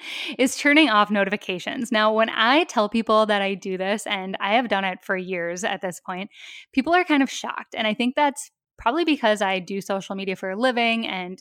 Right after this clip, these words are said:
I mean, personally, I, it appears, I guess, that I spend a lot of time kind of absorbed by social media. Um,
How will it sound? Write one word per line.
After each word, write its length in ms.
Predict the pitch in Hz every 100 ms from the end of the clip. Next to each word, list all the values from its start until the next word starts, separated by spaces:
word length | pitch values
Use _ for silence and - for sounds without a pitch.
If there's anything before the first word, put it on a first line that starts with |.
| -
I 60 | 185
mean, 180 | 185 -
personally, 600 | 254 233 247 240 226 214
I, 220 | 208 202 233 - -
it 180 | 208 -
appears, 560 | - - - 226 220 214
I 100 | 208
guess, 240 | 214 202
that 160 | - 196
I 80 | 190
spend 320 | - 196 190
a 60 | 185
lot 220 | 180 185
of 100 | 196
time 360 | 196 185 180
kind 300 | 185 185 180
of 360 | 185 180 180 - _ - - - -
absorbed 540 | 220 208 202 208 208
by 180 | 208 196
social 380 | 196 202 - 190
media. 500 | 185 185 180 190 233 - _ - - - _
Um, 360 | 220 196 214